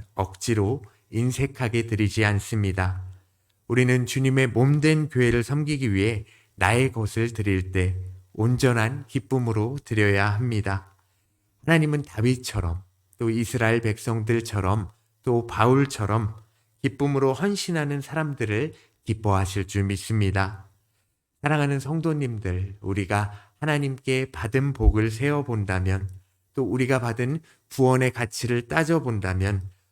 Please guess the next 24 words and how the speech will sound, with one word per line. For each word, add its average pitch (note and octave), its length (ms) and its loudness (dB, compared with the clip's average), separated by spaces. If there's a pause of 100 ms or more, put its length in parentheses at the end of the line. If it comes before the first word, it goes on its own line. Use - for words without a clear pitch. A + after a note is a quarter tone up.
(120)
우리가 C3 260 2
하나님께 D3+ 580 0
무언가를 C3+ 600 2
드릴 A2+ 400 -2
때 F#2 340 -4 (320)
아까워할 G#2+ 600 0
수 A2 180 -4
있을까요? A2 800 -2 (600)
무엇을 C#3 500 4
드려도 G#2+ 680 0 (220)
그 A#2+ 80 -2
은혜는 A#2+ 480 2
갚을 C3+ 340 0
수 C3+ 220 2
없고 G#2+ 460 -2 (380)
그러기에 A2 640 0 (240)
아깝지 A2 840 -4
않을 A2+ 360 0
것입니다. F#2+ 760 -4 (560)
우리가 C3 280 2
하나님께 E3 640 -2
무언가를 C3+ 840 0
받을 B2 480 -2
때 F#2+ 400 0